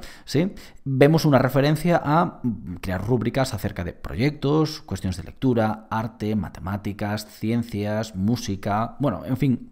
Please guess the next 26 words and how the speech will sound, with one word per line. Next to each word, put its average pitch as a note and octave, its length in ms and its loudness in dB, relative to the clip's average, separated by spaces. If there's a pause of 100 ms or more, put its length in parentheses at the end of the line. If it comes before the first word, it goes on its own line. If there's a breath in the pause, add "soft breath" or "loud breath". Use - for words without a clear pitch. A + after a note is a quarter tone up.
un F#3+ 140 4
montón A#2+ 280 0
de - 120 -12
cosas. - 360 -20 (840 loud breath)
Nosotros G#3+ 300 6
vamos F3+ 180 10
a D3 60 0
centrarnos E3+ 480 4
para F2 340 2
ver G2+ 260 4
este G2+ 200 2
ejemplo F3+ 520 4
en F3+ 400 2 (240)
proyectos. A2 680 4 (1600)
Vemos G2+ 280 2
proyectos, G#3 840 0
eh, A2+ 120 4
proyectos G2 600 -2
orales, C#3 680 2
productos, C#3+ 1080 0
investigación, C3+ 840 -2
destrezas A2+ 380 -4
del G#2+ 160 -2
trabajo, D3 360 0
bueno, C#3 180 2
hay D#3 160 0